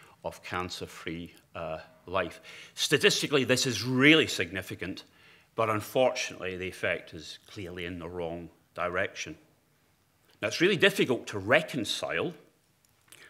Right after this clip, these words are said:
massive, really good response in one patient situation,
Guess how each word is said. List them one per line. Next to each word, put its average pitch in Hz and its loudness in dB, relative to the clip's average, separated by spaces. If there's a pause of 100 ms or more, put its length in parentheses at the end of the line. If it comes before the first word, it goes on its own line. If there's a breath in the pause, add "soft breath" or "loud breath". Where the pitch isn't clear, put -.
(1400 soft breath)
massive, 131 6 (140)
really 151 6
good 165 0
response 117 0 (480 soft breath)
in 104 -2
one 156 6
patient - -4
situation, 95 -4